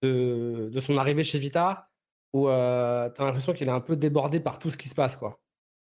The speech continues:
Et, enfin, c'est, c'est l'impression que j'ai de l'extérieur, hein, que le, le changement roster inter, euh, ça lui a mis un gros coup d-, un gros coup dans, un gros plomb dans l'aile parce que, euh,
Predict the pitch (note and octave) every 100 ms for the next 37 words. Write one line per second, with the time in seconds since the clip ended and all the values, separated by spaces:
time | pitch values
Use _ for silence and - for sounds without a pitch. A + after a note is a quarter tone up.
0 | _ - A2+ A#2 A#2 A#2 A#2 A#2 B2 A#2+
1 | C#3+ - - D3 C3 C#3 D3+ F3 D3+ D3
2 | C3 D#3+ D3 C3 B2+ _ _ _ _ D3
3 | C#3 C3 C3 C3 B2+ B2 A#2+ A#2+ C3 C3
4 | D3 C3 D#3 D3+ D3+ D#3 D3 D3 F3 F#3
5 | D3+ C#3 C3 C3 _ _ _ _ D3 C3+
6 | C3+ D3 D3+ C3+ C#3 D3+ D3+ E3 D3+ C#3
7 | C#3 C#3+ C#3 E3 E3+ E3+ D3+ D3+ F3 F3+
8 | F3 F3+ G#3 E3 C#3+ D3 C#3 C3 A#2+